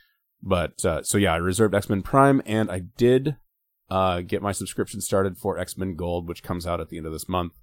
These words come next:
uh, which is written by Mark Guggenheim.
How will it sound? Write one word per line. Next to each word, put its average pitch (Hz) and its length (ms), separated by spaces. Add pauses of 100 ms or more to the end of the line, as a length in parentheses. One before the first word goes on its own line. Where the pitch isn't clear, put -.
(320)
uh, 82 240 (1500)
which 95 260
is 80 160
written 90 260
by 95 280 (380)
Mark 107 220 (160)
Guggenheim. 87 420